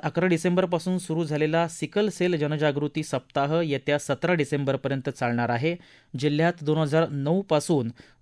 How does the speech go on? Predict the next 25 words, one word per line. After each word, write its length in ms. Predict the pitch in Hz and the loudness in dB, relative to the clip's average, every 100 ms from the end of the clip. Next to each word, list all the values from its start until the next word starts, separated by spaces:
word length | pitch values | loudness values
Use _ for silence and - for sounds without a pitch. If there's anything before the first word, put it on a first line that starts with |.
| 127 | -2
जवळपास 600 | 147 165 165 165 165 156 | 2 2 4 2 0 0
तेरा 280 | 143 170 | 4 4
लाख 400 | 180 156 170 170 | 4 4 4 2
शहाण्णव 420 | 160 147 135 151 185 | -4 -2 0 0 0
हजार 420 | 147 135 160 180 - _ _ | 0 2 0 0 -6 _ _
तीनशे 260 | 160 156 180 | -2 -2 -2
त्रेपन्न 500 | 175 220 - 190 190 | 0 0 2 0 2
इतक्या 340 | 160 - 160 | 0 0 -2
सिकल 340 | 160 147 180 180 | 0 -2 0 0
सेलच्या 400 | 170 143 135 160 | 0 -4 -2 -2
तपासण्या 540 | 151 - 139 135 147 | -2 -2 -2 0 -4
करण्यात 320 | 143 123 151 - | -2 0 -2 -2
आल्या 260 | 147 127 120 | -2 2 2
आहेत. 200 | 113 107 - - - | 2 -4 -8 -20 -4
त्यात 140 | 151 147 - | 0 0 0
चोवीस 320 | 151 151 208 160 | 0 2 2 2
हजार 260 | 160 165 - - _ | 4 4 2 -12 _
दोनशे 360 | 131 147 147 160 156 | -4 -4 -2 -4 -4
अठ्ठावीस 500 | 147 - 165 170 127 | -8 -2 -2 0 0
वाहक 440 | 135 139 143 - | 0 2 2 0
आणि 200 | 135 139 143 | -6 -6 -2
एक 280 | 175 - | -2 0
हजार 240 | 143 147 160 | -4 -2 -2
सहाशे 440 | - 123 123 151 | -2 -6 -2 -4
सहा 320 | - 160 127 | 0 0 0